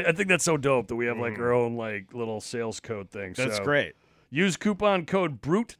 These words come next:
Speaker 1: ten at checkout to save ten percent.
Speaker 2: I think
Speaker 1: Another
Speaker 2: they're still
Speaker 1: Maine-owned
Speaker 2: Yeah.
Speaker 1: company.
Speaker 2: I think they're still in my favorite, I mean,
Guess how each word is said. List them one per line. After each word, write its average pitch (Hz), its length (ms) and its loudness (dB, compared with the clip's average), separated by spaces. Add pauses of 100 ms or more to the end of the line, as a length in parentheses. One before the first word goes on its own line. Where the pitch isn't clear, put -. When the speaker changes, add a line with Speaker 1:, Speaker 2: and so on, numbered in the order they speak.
Speaker 1:
ten 135 460 0
at 127 140 -6
checkout 135 460 -2
to 113 60 -14
save 110 360 -8
ten 135 220 -8
percent. 156 540 -2 (140)
Speaker 2:
I 117 80 0
think 156 220 2
Speaker 1:
Another 156 140 6
Speaker 2:
they're 147 100 8
still 151 160 8
Speaker 1:
Maine-owned 143 640 4
Speaker 2:
Yeah. 95 300 0
Speaker 1:
company. 131 400 -2
Speaker 2:
I 117 100 0 (360)
think 151 180 -2
they're 151 100 0
still 127 320 0
in 113 60 -2
my 104 160 0
favorite, 107 580 -2 (500)
I 113 80 -6
mean, 117 280 -4